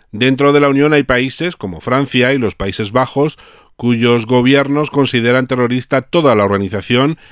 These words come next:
igual que lo hacen Israel, Estados Unidos, Canadá, Australia y Bahrein. Incluyendo a Hezbollah en su lista de grupos terroristas, la Unión Europea visibiliza aún más su hipocresía,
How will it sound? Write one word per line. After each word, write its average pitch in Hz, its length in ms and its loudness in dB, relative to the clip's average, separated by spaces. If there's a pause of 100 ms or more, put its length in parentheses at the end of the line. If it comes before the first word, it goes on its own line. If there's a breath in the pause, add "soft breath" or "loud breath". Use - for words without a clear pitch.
(160 soft breath)
igual 123 340 0
que 131 120 -2
lo 117 120 2
hacen 135 400 0 (240 soft breath)
Israel, 110 640 -4
Estados 127 440 -2
Unidos, 117 460 -2
Canadá, 110 460 -2
Australia 113 840 -2 (280 soft breath)
y 107 140 -8
Bahrein. 92 580 -4 (400 soft breath)
Incluyendo 139 640 2
a 185 60 2
Hezbollah 139 560 0 (120)
en 113 140 -4
su 113 140 -4
lista 131 300 -2
de 120 120 4
grupos 117 320 -2
terroristas, 123 720 0 (380 soft breath)
la 110 180 0
Unión 139 340 4
Europea 143 480 4
visibiliza 127 720 0
aún 127 180 4
más 135 200 2
su 139 100 -2
hipocresía, 107 800 0